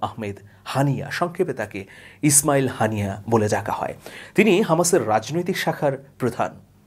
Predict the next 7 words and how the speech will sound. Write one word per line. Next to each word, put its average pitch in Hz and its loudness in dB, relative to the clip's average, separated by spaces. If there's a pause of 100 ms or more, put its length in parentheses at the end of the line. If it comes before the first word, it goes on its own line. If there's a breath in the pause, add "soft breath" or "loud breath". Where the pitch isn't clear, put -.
(640 soft breath)
স্কুল 214 4
জীবনে 107 -6 (540 soft breath)
তিনি 135 4 (120)
খুব - 2 (200)
মেধাবী 139 2 (300)
ছাত্র - -4
ছিলেন। 131 -6